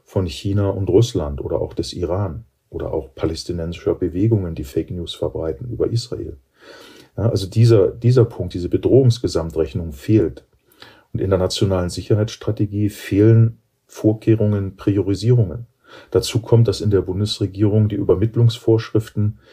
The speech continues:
der Nachrichtendienste, wir haben keine Geheimdienste, der Nachrichtendienste an, äh, die Polizeien und Staatsanwaltschaften ständig verschärft werden, sodass die Nachrichtendienste ihre Erkenntnisse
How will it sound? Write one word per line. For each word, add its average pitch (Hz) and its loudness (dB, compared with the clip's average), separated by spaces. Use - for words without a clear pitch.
der 85 2
Nachrichtendienste, 107 0
wir - -8
haben 92 -6
keine 98 -4
Geheimdienste, 92 -2
der 87 0
Nachrichtendienste 98 -2
an, 90 -2
äh, 87 -2
die 85 -6
Polizeien 90 2
und 90 -2
Staatsanwaltschaften 92 -2
ständig 98 -2
verschärft 117 0
werden, 85 0
sodass 95 2
die 92 -4
Nachrichtendienste 107 -2
ihre - 0
Erkenntnisse 107 0